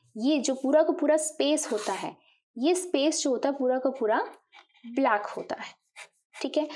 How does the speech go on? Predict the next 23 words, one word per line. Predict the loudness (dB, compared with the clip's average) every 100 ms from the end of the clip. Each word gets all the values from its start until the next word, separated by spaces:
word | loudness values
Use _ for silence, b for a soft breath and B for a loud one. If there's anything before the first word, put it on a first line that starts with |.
| B B
जो | 0
लाइट | 2 4 4 2
होती | 0 -2 -2
है, | -2 0
लाइट | 0 -2 0
पार्टिकल्स | -2 0 0 0 2
होते | 0 0
हैं, | -2
वो | 0 0
सब | 0 -2
चीज़ें | -2 -2 0
हमें | 0 0
सिर्फ | 2 0 0
और | 0
सिर्फ | 2 0 0 -6
एटमॉस्फेयर | -2 -4 -4 -4 -4 -2
के |
अंदर | -4 -4 -2 -2
दिखाई | -2 -4 -6
देती | -6 -8 -8 -10
है। | -10 B B B _
ऐसा | -2 0
क्यों, | -2 -2 0